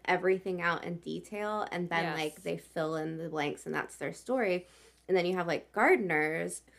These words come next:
Speaker 1: who, you know, one thing starts to grow like a weed and you get this idea over here and that starts, you know, vining out in one direction, but you still got a plot over here that you haven't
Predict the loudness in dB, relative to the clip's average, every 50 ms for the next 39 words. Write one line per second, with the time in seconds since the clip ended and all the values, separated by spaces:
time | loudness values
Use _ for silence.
0 | 0 4 4 4 4 2 -2 0 0 -2 -2 -4 -6 -8 -10 _ _ _ _ _
1 | _ _ _ _ _ _ _ _ _ _ _ _ 0 2 4 4 6 4 4 2
2 | 0 0 4 6 6 6 6 4 2 2 2 2 2 2 -2 -4 0 2 2 2
3 | 2 0 -10 -8 -8 -8 -4 -2 0 0 2 2 0 -2 -2 -4 -6 -8 -4 0
4 | 2 2 4 4 2 2 0 -4 -4 -6 -2 -2 -4 -4 -2 -2 -2 -2 -2 0
5 | -2 -2 -2 0 0 0 -2 -2 -2 -2 -4 -2 -2 -6 -6 -8 -8 -2 2 4
6 | 4 6 6 4 4 2 0 -2 -2 -2 0 -2 -2 -2 -4 -4 0 2 2 2
7 | 0 -4 -14 -18 -18 _ _ _ _ _ _ _ _ _ _ _ 2 4 4 4
8 | 4 2 2 0 -2 2 4 4 4 4 4 4 4 4 2 0 -2 -4 -6 0
9 | 2 4 4 4 2 0 -2 -6 -6 -2 0 4 4 4 4 4 4 4 4 2
10 | 0 -4 -4 -2 -2 0 0 -2 -2 -4 -4 -2 -4 -2 -2 0 0 -2 -2 -4
11 | -12 -2 0 2 2 2 2 0 0 0 -2 -8 -8 -4 0 2 2 2 2 0
12 | -2 -4 -4 -4 -2 -2 -2 -2 -2 -8